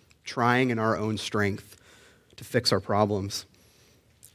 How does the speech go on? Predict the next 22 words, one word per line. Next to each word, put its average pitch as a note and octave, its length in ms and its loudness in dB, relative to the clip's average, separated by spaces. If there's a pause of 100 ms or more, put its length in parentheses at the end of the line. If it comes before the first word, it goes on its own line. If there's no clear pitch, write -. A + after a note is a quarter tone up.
(160)
They B2 100 0
were A#2 80 0
probably C3+ 320 2
desperate, B2+ 420 0
like A#2+ 200 2
I A#2+ 140 6
would A#2+ 160 0
be A#2+ 120 0
if A2+ 140 2
I A2 60 4
called G#2+ 280 2
tech A2 200 0
support, A2 400 2
to - 80 -14
try A2+ 340 2
any C3+ 440 0 (440)
solution A#2+ 520 2
that G#2 120 2
was G#2+ 140 -4
presented G#2 420 -2
to F#2+ 80 -4
them. G2+ 300 -4